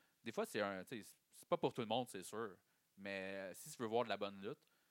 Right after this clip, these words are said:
tu veux voir quelque chose qui est vraiment basé sur la lutte également, parce que les storylines se font dans le ring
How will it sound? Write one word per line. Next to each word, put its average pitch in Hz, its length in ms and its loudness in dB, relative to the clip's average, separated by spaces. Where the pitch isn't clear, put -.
tu 110 80 -8
veux 104 40 -6
voir 113 200 0
quelque 107 160 -2
chose 113 240 -6
qui 101 100 -10
est 98 40 -6
vraiment 107 280 -4
basé 107 360 4
sur 117 160 -4
la 95 120 0
lutte 110 180 -2
également, 101 340 -4
parce 92 200 -6
que 104 80 -8
les 104 160 -6
storylines 147 420 2
se 113 100 -4
font 113 200 -4
dans 107 180 -6
le 98 120 -6
ring 95 280 -14